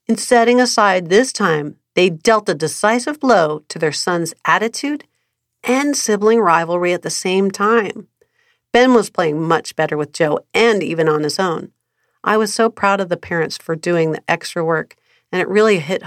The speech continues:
home for me that I need to encourage all of you to spend special time in your homes for so many reasons that feed into our kids' need for love and acceptance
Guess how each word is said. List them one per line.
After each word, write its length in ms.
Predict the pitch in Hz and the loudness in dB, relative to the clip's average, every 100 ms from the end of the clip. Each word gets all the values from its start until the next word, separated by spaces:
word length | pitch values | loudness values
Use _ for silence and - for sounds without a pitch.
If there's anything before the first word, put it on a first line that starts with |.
| - | -4
home 220 | 220 226 | -2 -2
for 180 | 202 160 | -4 -4
me 320 | 156 151 156 _ _ _ _ | -2 -4 -6 _ _ _ _
that 100 | - | -12
I 80 | 180 | -8
need 220 | 220 214 | -6 -6
to 100 | 175 | -6
encourage 540 | 160 - - 185 160 - _ - | -8 -10 -8 -6 -6 -12 _ -6
all 280 | 196 233 | 0 2
of 140 | 208 156 | 0 -2
you 260 | 147 139 - | -8 -8 -12
to 100 | - | -12
spend 380 | - - 156 156 | -10 -6 -6 -6
special 440 | - - 196 208 | -8 -6 -6 -6
time 460 | 202 - 170 147 147 _ _ _ _ _ _ _ | -10 -6 -4 -4 -6 _ _ _ _ _ _ _
in 180 | 175 - _ _ _ | -6 -6 _ _ _
your 180 | 175 170 | -8 -8
homes 640 | - - 214 151 143 - - - _ _ _ | -8 -4 -2 0 -4 -8 -10 -20 _ _ _
for 140 | - 208 | -2 -2
so 360 | - - 254 | -2 -2 0
many 260 | 240 202 165 | 2 2 2
reasons 500 | 156 156 147 147 143 | 0 -2 -2 -4 -4
that 200 | - - | -8 -10
feed 360 | - - 214 196 | -12 -6 -2 0
into 240 | 180 165 | -2 -4
our 160 | 151 147 | -8 -8
kids' 500 | - - 165 156 175 | -12 -10 -10 -10 -6
need 280 | 165 156 | -4 -4
for 180 | - 151 | -8 -12
love 420 | 147 151 147 151 - | -6 -4 -2 -4 -8
and 100 | 147 | -14
acceptance 800 | - - 160 - 139 143 - | -12 -10 -10 -10 -12 -10 -12